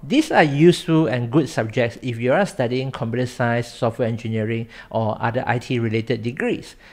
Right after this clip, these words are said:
But it won't help you much if you are studying data science. Another type of subjects that you should be cautious are subjects that contain buzzwords such as big data, blockchain,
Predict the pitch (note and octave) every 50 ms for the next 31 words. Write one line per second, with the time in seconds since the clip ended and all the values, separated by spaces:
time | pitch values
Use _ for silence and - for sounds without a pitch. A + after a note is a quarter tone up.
0 | - _ - F3 C4 D4 A3+ D#3+ C#3+ - - - - - E3 D#3+ E3+ A3+ C4 B3+
1 | - - - G#3+ G#3 - E3 D#3+ F#3 F#3 F3 E3 D#3+ E3+ F#3+ F3 - - - -
2 | - C#3+ C#3 A#2+ - B2 C3+ D3 - - D#3+ E3+ E3 E3 - B2 A#2 B2 C3 C3+
3 | B2 A2+ A#2+ A2 G#2+ A#2 A#2 - C3+ - - - - - - _ - _ _ _
4 | _ _ _ C#3+ D3+ G3+ B3+ D#4 F4+ F4 - A#3 - A#2+ D3+ C#3+ - - C#3 B2
5 | A2+ - D#3+ C3+ - - C3+ A2+ A2 A2 A2+ B2 C3+ - - - B3 - B2 A#2+
6 | B2+ A2+ - - - A#2+ B2 - - C#3 B2 A#2+ A#2+ - - - - - - -
7 | - - - A#2+ A#2+ A#2+ A2 - - D3+ C3 B2 A2+ - D#3 C3 B2 A2 - A#2+
8 | - - - B2+ A#2 A2+ A#2 - B2+ B2 A#2+ A2+ A2 A#2+ A#2+ B2 - - - C3
9 | A#2+ A2 - - - - - - A#2+ A2 - B2 A2+ G#2 - - - - A#2+ A#2
10 | D#3+ - B2+ A#2 B2+ A2+ A2+ A2 - A#2 A#2 A#2 A#2 A#2 A2+ A2 G#2+ G#2+ B2 A#2
11 | G#2 - - - - A#2+ A2+ A2 A2 A2+